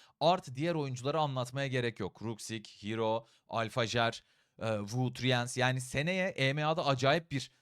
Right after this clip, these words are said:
e, T R dominasyonu görebiliriz. Böyle bir ihtimalimiz var. O yüzden heyecanla takip ediyoruz. Tabii, e, maçlardan da bir ufaktan bahsedeyim. Sadece hani ne oluyor'yu da, e, bahsetmemek, anlatmamak lazım. Yani iki takımımız da burada tabii iki sıfırla beraber kazandı. Bu bizim için mükemmel bir şeydi.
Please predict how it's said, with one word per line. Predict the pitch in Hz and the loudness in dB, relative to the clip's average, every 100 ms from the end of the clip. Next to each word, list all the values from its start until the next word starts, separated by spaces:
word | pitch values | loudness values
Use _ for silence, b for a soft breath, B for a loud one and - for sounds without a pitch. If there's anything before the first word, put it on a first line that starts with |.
| _ - | _ -6
e, | 107 | -6
T | 107 147 143 | 2 4 4
R | 160 | 4
dominasyonu | 151 135 131 127 135 113 | 2 -2 -4 -4 -4 -2
görebiliriz. | 127 127 143 165 160 | 2 2 2 -2 -6
Böyle | 107 135 165 | 0 2 2
bir | 139 | 0
ihtimalimiz | 123 131 117 107 104 98 123 | -6 -6 -4 -4 -6 -8 -6
var. | 190 b b - | -8 b b -4
O | |
yüzden | 127 147 | -2 0
heyecanla | 139 123 147 143 | -2 0 0 0
takip | 131 135 131 156 | 0 0 0 -4
ediyoruz. | 127 127 127 b b - | -2 -4 -6 b b -2
Tabii, | 131 156 151 b b - | 2 2 0 b b -2
e, | 110 104 101 | 0 0 0
maçlardan | 135 147 156 151 160 151 | 0 2 2 4 2 0
da | |
bir | 143 | 0
ufaktan | 143 156 - 147 | 0 0 2 2
bahsedeyim. | 139 151 147 160 180 | 4 2 0 -6 -2
Sadece | 139 131 135 | 2 2 0
hani | 127 110 | -2 2
ne | |
oluyor'yu | 135 139 131 135 127 | 4 4 4 2 4
da, | 127 127 b b - | 2 2 b b -4
e, | 104 98 | -2 2
bahsetmemek, | 123 131 135 127 104 98 | 2 2 -2 -4 -4 -2
anlatmamak | 120 131 127 110 98 110 | -2 -2 -2 -4 -4 2
lazım. | 110 120 208 b b b _ - | 2 2 -4 b b b _ 0
Yani | 165 165 | 0 0
iki | 240 | -4
takımımız | - 208 202 185 | -2 -2 -2 -2
da | 175 | -2
burada | 180 180 | -2 -2
tabii | 202 175 | -2 -4
iki | 160 | -6
sıfırla | - 190 180 175 | -8 -4 2 4
beraber | 175 170 175 | 4 4 2
kazandı. | 185 175 208 | 0 0 -2
Bu | 220 | -4
bizim | 180 185 | -4 -6
için | 175 185 | -6 -6
mükemmel | 170 180 185 185 151 | 0 2 4 2 2
bir | |
şeydi. | 127 123 226 | 0 0 0